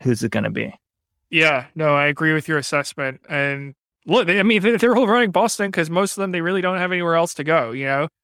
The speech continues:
Speaker 2: You could run Tokyo, but you gotta get, start preparing earlier if you wanted to do that one. And then the other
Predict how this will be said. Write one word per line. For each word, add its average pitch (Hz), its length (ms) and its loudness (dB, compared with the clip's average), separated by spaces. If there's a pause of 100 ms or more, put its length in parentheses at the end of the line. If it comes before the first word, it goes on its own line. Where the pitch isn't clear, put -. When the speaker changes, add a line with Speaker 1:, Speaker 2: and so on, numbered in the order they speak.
(160)
Speaker 2:
You 151 160 -10
could 156 140 -2
run 170 200 0
Tokyo, 170 560 0
but 147 340 0 (760)
you 143 160 -8
gotta 147 160 4
get, 151 240 0
start 147 240 0
preparing 151 420 0
earlier 151 560 2 (300)
if - 140 -20
you 147 60 -2
wanted 143 180 0
to - 80 -14
do 143 160 0
that 139 220 2
one. 143 200 0
And 143 100 -4
then 143 140 0
the 147 80 0
other 165 220 4